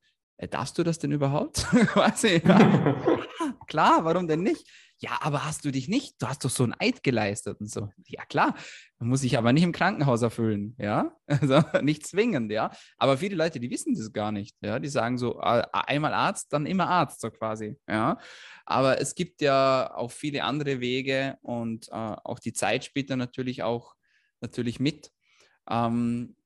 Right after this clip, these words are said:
Speaker 1: früher, vor fünfzig Jahren, wäre das nicht möglich gewesen, was wir, was
Speaker 2: Mhm.
Speaker 1: wir jetzt machen, ja. Also vielleicht schon, aber halt nicht in diesem,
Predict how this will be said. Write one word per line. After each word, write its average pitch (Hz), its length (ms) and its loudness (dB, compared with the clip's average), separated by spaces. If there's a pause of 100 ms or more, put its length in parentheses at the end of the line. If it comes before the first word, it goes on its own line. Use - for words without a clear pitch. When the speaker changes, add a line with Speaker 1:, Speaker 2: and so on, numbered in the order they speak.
(260)
Speaker 1:
früher, 127 400 4
vor 113 140 -4
fünfzig 123 340 -6
Jahren, 110 320 2
wäre 110 120 0
das 107 120 -6
nicht 113 160 -4
möglich 143 300 -6
gewesen, 147 440 -6
was 131 200 -12
wir, 120 160 -10
was 120 100 -12
Speaker 2:
Mhm. 117 40 -2
Speaker 1:
wir 120 300 -4
jetzt - 160 -14
machen, 139 260 -2
ja. 113 220 0
Also 110 180 -2
vielleicht 107 300 -4
schon, 135 180 2
aber 110 160 0
halt 107 120 -2
nicht 110 180 -6
in 110 100 -4
diesem, 107 380 -6